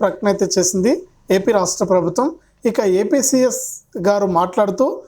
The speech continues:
మనకు మహిళలందరికీ కూడా ఇప్పటికే విడుదల చేసినటువంటి వైఎస్ఆర్ చేయూత నాలుగో విడత పద్దెనిమిది వేల ఏడు వందల యాభై రూపాయలు, ఈబీసీ నేస్తం ఓసీ మహిళలకు సంబంధించి పదిహేను వేల రూపాయలనైతే మనకు రేపు మధ్యాహ్నం పన్నెండు గంటల నుంచి కూడా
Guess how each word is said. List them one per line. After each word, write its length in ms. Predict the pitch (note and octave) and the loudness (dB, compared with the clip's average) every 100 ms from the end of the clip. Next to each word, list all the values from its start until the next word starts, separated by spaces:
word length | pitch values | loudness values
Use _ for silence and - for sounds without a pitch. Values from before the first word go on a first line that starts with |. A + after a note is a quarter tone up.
| _ _ - | _ _ -2
మనకు 220 | G3+ G3+ F#3+ | 0 2 2
మహిళలందరికీ 600 | F#3 B3 B3+ B3 B3 - A#3 | 2 2 2 0 -2 -4 -2
కూడా 140 | A#3+ G#3+ F3+ | -2 0 0
ఇప్పటికే 360 | B3 A3+ B3+ G#3 | -2 -2 -2 0
విడుదల 260 | F3+ F#3+ G#3 G#3 | 0 0 0 -2
చేసినటువంటి 560 | F#3+ G3+ F3 F#3 F#3 D#4 - _ _ - | -2 -4 -2 0 0 -2 -4 _ _ -2
వైఎస్ఆర్ 420 | F#3 A3 C4 A#3+ G3+ | 0 0 0 -2 0
చేయూత 280 | A3+ G#3+ A3+ G#3 | 0 0 0 0
నాలుగో 240 | F3+ G3 G3+ | 2 2 2
విడత 200 | G3+ G3 F#3 | 0 0 0
పద్దెనిమిది 340 | F3 D#3+ F#3+ G3 | 0 0 0 2
వేల 140 | G3 F#3+ | 2 0
ఏడు 100 | E3 F3+ | 0 -2
వందల 160 | F#3 F3 | -2 -2
యాభై 140 | F3 F3 | -2 -2
రూపాయలు, 340 | F#3 F3+ C#4+ - _ _ _ - | 0 0 0 -4 _ _ _ -2
ఈబీసీ 420 | G#3+ B3+ B3+ C#4 B3 | 2 2 2 0 0
నేస్తం 340 | A3 B3 B3 - _ _ _ F#3 | 0 -2 -2 -6 _ _ _ 0
ఓసీ 200 | G3+ C4 A#3 G3+ | 0 2 2 2
మహిళలకు 360 | G#3 A3 G3+ G3+ | 2 2 0 0
సంబంధించి 420 | G3 G3 F#3 G#3 - | 0 0 0 -2 0
పదిహేను 320 | E3+ F#3 G3 | -2 0 0
వేల 100 | F#3+ F3+ | 0 0
రూపాయలనైతే 520 | F3 F3+ F3 E3+ A#3 C#4+ - _ _ _ | 0 0 0 0 0 -2 -6 _ _ _
మనకు 300 | F#3+ F#3 F#3 E3 E3 - _ - F3+ | 0 0 2 0 -4 -12 _ -2 0
రేపు 240 | G#3+ E4 A#3+ G3 | 2 0 0 0
మధ్యాహ్నం 480 | F3+ A3 A3+ A3+ G3 | 2 2 2 0 0
పన్నెండు 240 | F#3 G3 G3+ | -2 -2 -2
గంటల 200 | F#3+ G3 F#3+ | -2 -2 -2
నుంచి 180 | F3+ F3 | -2 0
కూడా 120 | F#3 | 0